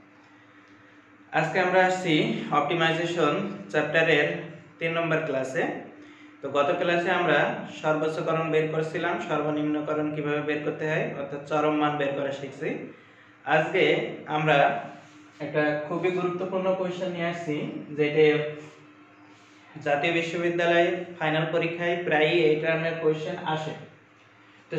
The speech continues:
সেখানে বলা হচ্ছে সর্বোচ্চ মান বের করো, সর্বনিম্ন এবং সাথে অনমনীয় বিন্দুটা বের করো, অর্থাৎ point of inflection বিন্দু বের করো। তো আজকে আমরা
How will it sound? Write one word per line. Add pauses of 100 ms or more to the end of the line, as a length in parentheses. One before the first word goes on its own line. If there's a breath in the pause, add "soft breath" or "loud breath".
সেখানে (100)
বলা
হচ্ছে (260)
সর্বোচ্চ (160)
মান (100)
বের
করো, (220)
সর্বনিম্ন (220)
এবং (160)
সাথে (480)
অনমনীয়
বিন্দুটা (100)
বের
করো,
অর্থাৎ (100)
point (180)
of (200)
inflection (120)
বিন্দু (120)
বের
করো। (600 loud breath)
তো (120)
আজকে (120)
আমরা